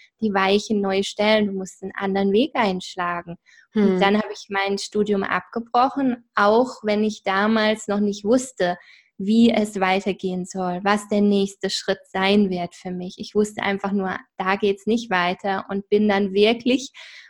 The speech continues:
Speaker 1: meiner inneren Stimme gefolgt und hab nach innen gehört und hab mich wirklich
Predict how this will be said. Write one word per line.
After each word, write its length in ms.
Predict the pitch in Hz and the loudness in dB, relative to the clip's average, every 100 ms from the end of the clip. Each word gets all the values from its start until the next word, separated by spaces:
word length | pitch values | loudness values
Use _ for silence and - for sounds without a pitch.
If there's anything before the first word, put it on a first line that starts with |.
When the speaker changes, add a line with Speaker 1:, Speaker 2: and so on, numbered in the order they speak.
| - | -2
Speaker 1:
meiner 400 | 214 202 208 214 | 2 4 6 6
inneren 380 | 208 226 220 220 | 6 6 4 0
Stimme 420 | - 220 233 233 | 2 4 6 4
gefolgt 720 | 214 214 190 180 180 214 220 _ - - - - | 2 -4 0 2 4 2 0 _ -20 -20 -20 -6
und 300 | 214 220 208 | 0 0 2
hab 140 | 208 | 0
nach 200 | 196 196 - | 0 -2 -4
innen 360 | - 254 285 269 | 6 8 8 6
gehört 640 | 233 196 180 185 180 185 - - | 6 2 -2 0 -2 -6 -10 -4
und 280 | 208 202 202 _ - | -4 -4 -10 _ -10
hab 240 | - 220 | -2 -2
mich 220 | 214 214 208 | -2 -4 0
wirklich 400 | 208 208 208 | 0 0 -6